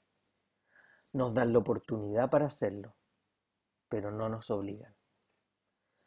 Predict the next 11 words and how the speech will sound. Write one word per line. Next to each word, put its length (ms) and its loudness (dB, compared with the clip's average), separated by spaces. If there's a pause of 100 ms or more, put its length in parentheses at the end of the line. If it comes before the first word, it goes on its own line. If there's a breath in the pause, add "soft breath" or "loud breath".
(160)
Por 100 -4
lo 80 -2
tanto, 320 -2
los 220 -6
animo 300 -2
hoy 100 0
día 200 0
a 20 -6
tomar 340 -4
la 160 -2
decisión 680 -6